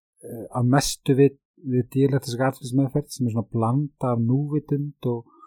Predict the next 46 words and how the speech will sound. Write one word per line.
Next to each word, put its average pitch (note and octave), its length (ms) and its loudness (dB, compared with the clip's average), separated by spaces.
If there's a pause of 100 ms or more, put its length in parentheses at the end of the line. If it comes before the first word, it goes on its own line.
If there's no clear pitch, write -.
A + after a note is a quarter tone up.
(140)
og A#2+ 120 -8
svona B2 160 0
best - 380 -2
of C3+ 200 0
hugrænni C3 360 4
atferlismeðferð C3+ 500 -2
í C3 60 -4
rauninni C3+ 400 0
<laughs> A#2+ 60 4
og - 260 -10 (140)
þrengja C3+ 580 4
þetta C3 120 0
í C3 40 4
eitt C3+ 100 0
til C3 100 -4
þess B2 100 2
að C#3 80 4
útskýra - 260 -2
það. B2+ 180 -6 (760)
Um, B2+ 460 6 (760)
en C#3 220 6
síðan D#3 340 6
bara - 160 2
kom F#3 160 8
í F3 60 10
ljós G3 260 8
að D#3+ 140 0
það F3 320 4
hentar, D#3+ 400 4 (100)
það D#3 240 0
form E3 240 4
hentar D#3 240 2
ekkert D3 180 2
öllum, B2+ 300 -4
sko. - 220 -14 (100)
Þannig B2 300 0
að, A#2+ 80 0 (460)
ég A#2 100 -4
segi, C3 100 6
þetta G#2+ 140 -2
er A#2 80 2
einstaklingsmiðuð C3 580 2
meðferð. - 380 0
Nú A2 100 -4
bara A2 160 -6
svona A#2+ 160 0